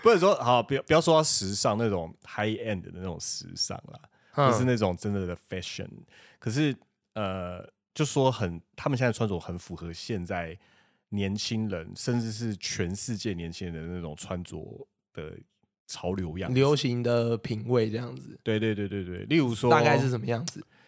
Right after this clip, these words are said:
Speaker 1: 诶，假如说来翻一下他们这边的记录齁。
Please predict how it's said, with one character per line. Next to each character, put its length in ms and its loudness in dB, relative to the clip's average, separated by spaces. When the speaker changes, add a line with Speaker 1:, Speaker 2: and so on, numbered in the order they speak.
Speaker 1:
诶， 460 -4
假 120 2
如 40 6
说 200 6
来 120 2
翻 260 4
一 20 0
下 200 0
他 120 2
们 80 -2
这 120 -4
边 120 0
的 140 -4
记 240 -10
录 160 -8
齁。 220 -20